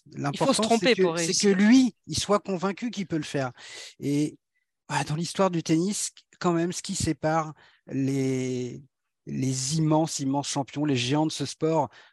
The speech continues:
Speaker 2: des très, très, très bons joueurs qui ont gagné des grands chelems, qui ont fait des superbes carrières, c'est quand même souvent cette force de conviction et,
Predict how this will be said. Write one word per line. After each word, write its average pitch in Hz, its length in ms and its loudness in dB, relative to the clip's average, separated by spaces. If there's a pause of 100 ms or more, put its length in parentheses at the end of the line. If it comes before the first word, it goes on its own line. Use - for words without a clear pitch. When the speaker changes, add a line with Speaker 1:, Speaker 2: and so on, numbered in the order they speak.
(120)
Speaker 2:
des 139 340 -2 (100)
très, 180 320 -2
très, 170 240 -4
très 156 200 -4
bons 147 180 -4
joueurs 156 240 0
qui - 160 -4
ont 156 100 0
gagné 156 460 0
des 160 80 -2
grands 151 180 -4
chelems, 170 240 -6
qui - 80 -12
ont 147 40 -10
fait 156 100 -10
des 143 80 -2
superbes 147 340 -6
carrières, 143 420 -4 (320)
c'est - 220 0
quand 175 160 2
même 170 240 2
souvent 156 600 -2 (120)
cette - 280 -6
force 156 280 -2
de 143 100 -2
conviction 139 580 -4
et, 127 180 -4